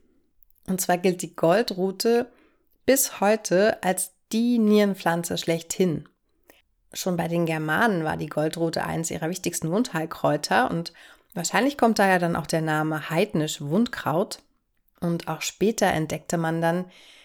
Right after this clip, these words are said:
ihre Heilwirkung auf die Nieren, vor allem zum Beispiel im Mittelalter, als so diese Urinschau eingeführt wurde und man dann eben die Effekte besser sehen konnte. Aber auch zur Wundbehandlung wurde die Goldrute empfohlen.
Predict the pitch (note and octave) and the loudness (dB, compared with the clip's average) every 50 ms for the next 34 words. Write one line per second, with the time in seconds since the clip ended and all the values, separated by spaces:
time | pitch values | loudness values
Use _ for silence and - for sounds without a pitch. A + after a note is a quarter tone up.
0 | _ _ - - E3+ F3+ E3+ - E3+ E3 D#3 D#3 - - - E3 F3 F#3 F#3 E3+ | _ _ -8 -4 -4 -2 0 0 0 0 0 0 -2 -2 2 4 4 4 4 2
1 | E3 E3+ F3 E3+ - - E3+ D#3+ E3 E3 E3 - - D#3+ D#3+ - - - E3 D#3+ | 4 2 2 2 0 -4 -2 -2 -2 -4 -6 -6 -6 -6 -6 -6 -6 -6 -4 -2
2 | D#3 E3+ F3+ G#3+ A#3 G#3 E3 D3+ D3 D3 - E3+ - - - - - E3 D#3+ D#3+ | 0 2 4 4 4 4 4 0 -2 -2 -4 -6 -10 -8 -6 -4 -4 -4 -6 -6
3 | E3 - - D#3+ D#3+ - - - D3+ D3+ E3+ F3 - - - - D#3+ D#3+ D#3+ - | -6 -6 -6 -6 -8 -8 -6 -4 -4 -2 -2 -4 -4 -4 -4 -2 -2 -2 -2 -2
4 | E3+ D#3 D#3 D#3 - - - - - _ _ _ _ - - D#3+ D#3+ - - E3 | -4 -6 -6 -8 -12 -20 -20 -20 -20 _ _ _ _ -8 -6 -6 -4 -4 -4 -6
5 | D#3 D#3+ D3+ D3+ - - - - - - - G3 G#3+ A3 G3+ - - - D3+ D#3+ | -6 -6 -6 -6 -6 -6 -8 -10 -8 -2 0 2 4 2 2 0 -2 -4 -6 -4
6 | E3+ E3 D#3 D#3 D#3 D#3+ D#3+ E3+ - - - F3 F3 - E3+ E3+ F3+ F3+ F3 E3+ | -2 -2 -2 -2 -4 -4 -6 -6 -6 -4 -4 -4 -4 0 0 0 2 2 0 -2
7 | D#3+ D3+ D3+ D3+ D3+ D3+ - D#3 D3+ D3+ D3+ D#3+ E3 D#3 - - E3+ D#3+ - - | -2 -4 -4 -4 -4 -4 -4 -4 -4 -4 -4 -4 -6 -8 -6 -6 -8 -8 -6 -6
8 | - D3+ D#3 D#3 D3 - D3+ D3 - D#3+ E3 E3+ E3 - - - D3+ D3 - - | -8 -6 -6 -8 -6 -6 -8 -6 -4 -2 -2 -2 -2 -4 -8 -10 -10 -8 -8 -8
9 | - D3+ D#3+ _ _ _ _ _ _ _ _ _ - - - - - - - F3 | -10 -10 -10 _ _ _ _ _ _ _ _ _ -20 -20 -20 -20 -18 -8 -2 4
10 | F3 F3 - G#3 G3+ - - A#3 F#3+ F3+ - G#3+ B3 E4 G4 - - F3 E3 D#3 | 4 6 6 4 0 2 0 0 0 0 0 4 4 4 4 2 -2 -2 0 0
11 | D3 D3+ D3 D3 C#3 C#3 D3 D3 D3+ C#3+ D3+ D3 - D3+ D3 D3 D3 D3+ D3+ D3 | 0 0 0 -2 -2 -2 -2 -4 -2 -2 -4 -4 -2 0 0 0 0 -2 -4 -4
12 | D3 - - D3 D3+ D3 - - - D3+ D3 C#3+ D3 D3+ - | -2 -4 -4 -4 -4 -6 -6 -4 -2 0 0 0 -2 -4 -6